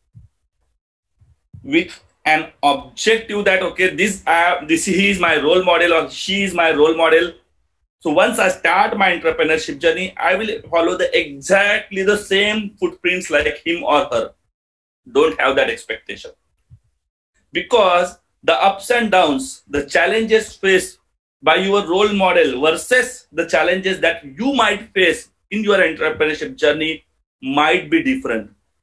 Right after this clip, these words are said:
The situations might be different. The circumstances might be different. And that's where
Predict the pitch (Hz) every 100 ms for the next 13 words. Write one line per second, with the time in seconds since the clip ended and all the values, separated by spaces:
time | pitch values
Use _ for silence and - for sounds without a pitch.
0 | _ 147 151 185 - 202 202 208 196 156
1 | 151 170 160 160 139 143 139 127 - _
2 | _ _ _ 151 156 165 185 196 - 185
3 | 165 185 185 143 143 165 160 147 135 131
4 | 107 107 - _ _ _ _ _ - 147
5 | 147 170 220 - 233 240 208 190 220